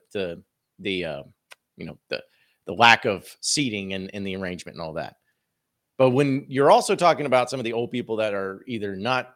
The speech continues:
doing anything, sitting down in their seats or anything like that, is it all the time that people are doing that? No.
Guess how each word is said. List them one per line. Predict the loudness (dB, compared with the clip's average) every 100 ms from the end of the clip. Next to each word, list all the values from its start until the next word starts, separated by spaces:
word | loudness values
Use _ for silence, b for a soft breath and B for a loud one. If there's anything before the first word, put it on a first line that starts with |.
| -14 -4
doing | -2 0
anything, | -2 -2 -2 -2 -4 -8
sitting | -8 -6 -6 -2
down | 0 0
in | -2
their | -6
seats | -6 -4 -4 -4 -6
or | -8
anything | -8 -8 -8
like | -6 -8 -2
that, | -2 -2 -4 b b _ _ _ _ _ _ _
is | -2 2 2
it | 2 -4 -10 -8 4
all | 8 8
the | 4
time | 0 0 0 0
that | -2 -4
people | -8 -6 -2
are | -2
doing | -2 -4 -4
that? | -2 -4 -6 -12 -12
No. | -6 -4 -6